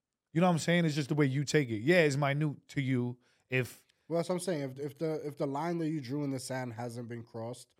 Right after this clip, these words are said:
Speaker 2: that's what I was saying earlier, like, a, a physical thing.
Speaker 1: Nah, but that,
Speaker 2: You know,
Speaker 1: you know what?
Speaker 2: that don't even have to be the line.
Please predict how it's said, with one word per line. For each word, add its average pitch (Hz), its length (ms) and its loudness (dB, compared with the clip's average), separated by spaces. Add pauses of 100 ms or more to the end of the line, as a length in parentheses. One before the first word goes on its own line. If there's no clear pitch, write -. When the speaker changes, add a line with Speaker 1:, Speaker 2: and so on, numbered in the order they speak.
(300)
Speaker 2:
that's 107 200 -12
what 113 60 -6
I 113 40 -6
was 113 140 -10
saying 110 420 -12
earlier, 104 380 -12
like, 95 200 -14
a, 95 340 -20
a 95 40 -20 (180)
physical 139 580 -6
thing. 156 380 -8 (760)
Speaker 1:
Nah, 220 200 12
but 170 140 6
that, 190 240 6 (220)
Speaker 2:
You 135 80 -6
know, 151 140 0
Speaker 1:
you 220 80 2
know 240 100 10
what? 240 340 8
Speaker 2:
that 160 120 2
don't 196 160 -2
even 175 180 0
have 160 240 -2
to 170 100 -2
be 165 140 0
the 156 120 2
line. 165 500 -2